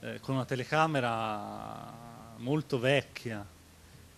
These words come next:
mm, anche per lei, anche per tre anni fa, insomma, perché non è neanche girato in H D.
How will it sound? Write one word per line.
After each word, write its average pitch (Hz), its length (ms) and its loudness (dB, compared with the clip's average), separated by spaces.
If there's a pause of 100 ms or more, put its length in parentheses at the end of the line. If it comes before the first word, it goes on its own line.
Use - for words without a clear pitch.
(220)
mm, 107 580 -8
anche 156 340 2
per 127 160 -6
lei, 139 280 2
anche 147 260 -2
per 117 400 2
tre 123 180 -2
anni 117 220 -2
fa, 127 240 0
insomma, 110 420 -4
perché 117 240 -8
non 127 120 -6
è 131 40 -2
neanche 135 460 -4
girato 127 300 -4
in 120 80 -8
H 120 280 -8
D. 117 220 -6